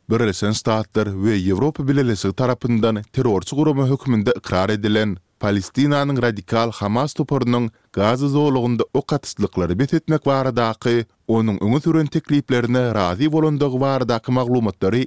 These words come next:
inkar etdi. Hamasyň Witkoffyň tekliplerine razy bolandygy barada mundan öň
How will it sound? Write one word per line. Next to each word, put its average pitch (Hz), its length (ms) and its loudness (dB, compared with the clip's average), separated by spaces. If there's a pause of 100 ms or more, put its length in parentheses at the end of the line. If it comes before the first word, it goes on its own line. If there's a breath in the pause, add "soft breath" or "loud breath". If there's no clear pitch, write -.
inkar 101 420 -2
etdi. 101 580 0 (240)
Hamasyň 98 720 -2
Witkoffyň 135 440 -2
tekliplerine 113 720 0
razy 110 360 0
bolandygy 135 540 0
barada 113 600 0
mundan 104 400 0
öň 131 200 0